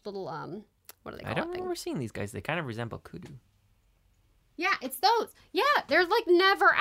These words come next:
Speaker 2: out. And then I went that one day, and they're like, "Oh, these guys are almost never out." And then
Speaker 1: Mm-hmm.
Speaker 2: I saw them, and I'm like, "You're not kidding. I never <laughs> see these ever."
Speaker 1: Yeah.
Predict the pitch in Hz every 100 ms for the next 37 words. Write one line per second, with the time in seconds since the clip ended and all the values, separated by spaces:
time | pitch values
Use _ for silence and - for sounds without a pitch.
0 | 466 415 254 294 311 320 311 294 330 370
1 | 294 277 254 - 330 349 330 370 302 294
2 | 277 277 254 247 359 - 277 262 269 330
3 | 349 285 269 254 240 240 254 370 370 311
4 | 262 - 330 427 330 349 285 277 277 233
5 | 240 262 - - 330 294 262 247 392 226
6 | 196 185 131 123